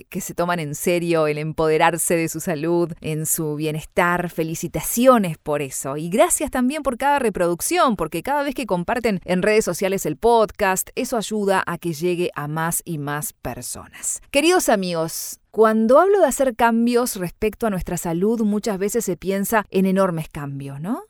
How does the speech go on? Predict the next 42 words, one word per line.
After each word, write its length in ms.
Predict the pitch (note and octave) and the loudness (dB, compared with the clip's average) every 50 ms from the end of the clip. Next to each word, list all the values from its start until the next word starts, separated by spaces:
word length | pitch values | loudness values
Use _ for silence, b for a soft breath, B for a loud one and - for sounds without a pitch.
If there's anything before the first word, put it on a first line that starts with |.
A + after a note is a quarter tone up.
| _ _ _ | _ _ _
En 180 | - F#3+ F#3 | 0 0 2
pasar 320 | E3+ F3 E3+ - - A3 A3 | 2 0 0 2 2 2 2
de 100 | G#3+ G3 | 2 0
ser, 300 | - - G3+ G#3 G3 F#3 | 2 2 4 4 4 2
no 100 | D3+ D#3 | -2 -4
sé, 200 | - - D3 - | -4 -6 -6 -2
omnívoro 580 | - F3 F#3 F3+ F3+ F#3+ G#3 G#3+ G#3 G#3 G3+ F3+ | 0 0 2 2 4 4 4 4 4 4 4 4
a 60 | D#3+ | 2
vegano, 640 | D3+ D#3 D#3 D#3 E3+ E3+ E3+ E3+ E3 E3 E3+ D#3+ - | 2 2 2 2 2 2 2 0 -4 -4 -6 -6 -6
en 100 | D#3+ D#3+ | -6 -6
dejar 240 | D#3+ E3+ - F3+ E3 | -6 -4 -4 -4 -4
el 140 | D#3 D3+ | -4 -4
gluten, 600 | D#3 E3+ F3 E3 - - D#3 D#3 D3+ D3 D3+ - - | -2 -2 -2 -2 -4 -4 -6 -6 -4 -6 -8 -8 -8
en 140 | - F3 F3 | -6 -6 -4
correr 260 | - F3 E3 E3 E3+ F3+ | -2 -2 -2 0 0 0
un 140 | F3 D#3+ | 0 -2
medio 200 | D#3 D3+ D3+ D3 | -2 -2 -2 -4
maratón, 760 | D3 C#3+ C3+ C3 C3 - - D3+ D3 C#3+ C#3 C#3 C3+ C#3 - _ _ _ _ | -4 -6 -8 -10 -10 -6 -4 -4 -4 -4 -4 -6 -8 -12 -14 _ _ _ _
en 140 | - F#3+ F#3 | -2 0 2
cambiar 320 | F#3+ F#3 F3+ F3+ F3+ F#3 | 2 2 4 2 2 2
de 100 | F#3 E3+ | 2 0
pareja 420 | - C#3 C3+ D#3 E3+ - - D3 | 0 -2 -4 -4 -4 -6 -8 -8
ya, 560 | C3 C3 F3 E3+ D#3+ D3+ C3 B2+ B2 D#3+ F#3 A#3 _ | -6 0 2 4 4 4 2 0 -4 -6 -14 -20 _
qué 120 | - A3+ G3+ | -14 -14 -14
sé 140 | - - | -14 -14
yo. 200 | - - - F2+ - - - _ _ _ _ | -16 -16 -14 -14 -16 -18 -20 _ _ _ _
Y 80 | F#3 | 0
no 140 | G3+ A#3+ C#4 | 2 2 2
va 140 | C#4 C#4 A#3+ | 2 2 0
por 180 | - D3+ D3 C3+ | 0 -2 -8 -10
ahí 240 | C3+ C3+ B2+ C3 | -10 -10 -12 -14
este 160 | C3+ - - C#3+ | -14 -14 -14 -16
episodio, 640 | - - C3 - - - A#2+ A#2+ A#2 B2 B2 C3 - _ | -14 -14 -16 -16 -14 -12 -12 -12 -12 -14 -14 -16 -16 _
todo 180 | - D4 D4+ D#4 | -4 -4 -2 -2
lo 120 | C4+ B3+ | -2 -2
contrario, 560 | - A3 G#3 A#3 C#4+ C#4 A3+ F#3 D#3 C#3 B2 - | -2 -6 -6 -6 -6 -4 -4 -4 -4 -6 -8 -4
porque 340 | - G3 G3+ - - A3 - - _ _ | -4 -2 -2 0 0 -2 -2 -2 _ _
de 160 | - G3 A#3 A#3 | 2 4 6 6
lo 100 | A#3 A3+ | 6 6
que 140 | A#3 A#3 | 4 2
quiero 180 | - D4 E4+ F#4 | 0 0 2 2
hablar 460 | E4 A#3+ F#3+ F3 D#3+ D#3+ E3 E3+ G#3+ | 2 2 0 0 -2 -2 -4 -8 -10